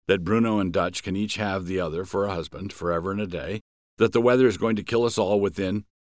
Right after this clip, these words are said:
constantly changing number of years unless we vote in the left and give them all our money, that godless school systems are what God must want, that two million were gonna die of covid,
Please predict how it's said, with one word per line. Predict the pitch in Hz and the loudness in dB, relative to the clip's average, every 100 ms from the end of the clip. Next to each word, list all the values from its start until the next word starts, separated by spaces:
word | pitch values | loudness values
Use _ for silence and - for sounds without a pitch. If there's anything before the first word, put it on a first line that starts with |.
| _ | _
constantly | - 92 87 - - 98 | -10 -8 -8 -10 -14 -12
changing | - 85 85 90 | -12 -10 -10 -8
number | 87 82 92 | -8 -8 -8
of | 82 76 | -10 -14
years | - 92 80 87 90 | -10 -8 -8 -8 -10
unless | 92 90 92 | -8 -6 -6
we | 85 87 | -6 -4
vote | 85 98 | 0 0
in | 95 95 | 0 -2
the | 87 | -4
left | 82 87 95 | -6 -6 -8
and | 92 | -6
give | 95 87 | -6 -4
them | 92 | -6
all | 87 | -4
our | 95 | -2
money, | 104 107 92 - _ _ _ _ _ - | -2 -2 -6 -12 _ _ _ _ _ 2
that | 120 104 | 2 4
godless | 107 107 101 104 | 0 0 0 -2
school | - 113 101 | 0 0 0
systems | 107 104 117 110 101 | -2 -2 -2 -2 0
are | |
what | 90 87 | -2 -2
God | 92 90 | -2 -2
must | 90 87 - | -4 -6 -6
want, | 85 92 113 _ _ _ _ | -4 -6 -10 _ _ _ _
that | 104 101 | -2 2
two | 147 | 4
million | 120 104 98 110 | 4 4 0 0
were | 104 | 0
gonna | 95 95 | 0 -2
die | 87 90 92 | -2 -2 -2
of | 82 | -4
covid, | - 95 85 107 | -4 -2 -4 -6